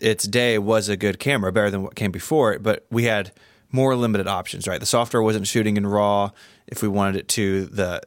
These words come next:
it was just gathering less information, less light. But it seems like as the hardware and software has gotten better, it enables us in a way to go back to what we had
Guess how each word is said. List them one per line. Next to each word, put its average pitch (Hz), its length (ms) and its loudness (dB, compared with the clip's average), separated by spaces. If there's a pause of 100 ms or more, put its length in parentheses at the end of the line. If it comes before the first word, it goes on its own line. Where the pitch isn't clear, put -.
(100)
it - 40 -10
was 95 100 -6 (100)
just - 180 -16
gathering 113 680 0 (100)
less 110 280 0
information, 101 600 -2
less 101 260 0
light. 104 320 0 (280)
But 107 100 -2
it 104 40 -2
seems 127 260 0
like 113 160 2
as 104 520 0
the 101 420 -2 (440)
hardware 120 400 2
and 113 60 0
software 110 260 0
has 98 80 -2
gotten 98 260 -2
better, 107 340 2
it 98 140 -4
enables 113 600 0
us 95 280 0
in - 100 -6
a 185 60 -2
way 104 160 -4
to 95 100 -10
go 98 140 -2
back 104 300 -2
to - 120 -4
what 62 80 -4
we 95 120 -6
had 92 320 -2